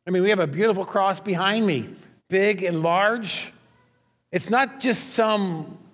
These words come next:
wonderful symbol that gives us warm fuzzies. And you know, facts are terribly inconvenient, aren't they? They shatter our paradigms. They're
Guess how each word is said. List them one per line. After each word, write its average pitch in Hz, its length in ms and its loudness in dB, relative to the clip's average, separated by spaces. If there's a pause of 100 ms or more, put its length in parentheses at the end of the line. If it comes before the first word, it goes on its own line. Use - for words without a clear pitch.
wonderful 196 540 0
symbol 208 400 0
that 170 140 0
gives 180 180 2
us 165 160 0
warm 180 240 0
fuzzies. 170 580 -2 (2500)
And 202 160 2
you 254 60 4
know, 254 120 6
facts 240 640 -2
are 160 140 2
terribly 160 800 0
inconvenient, 151 600 2
aren't 143 180 0
they? 113 220 -6 (2000)
They 160 120 2
shatter 185 360 2
our 185 120 2
paradigms. 175 760 0
They're 151 260 2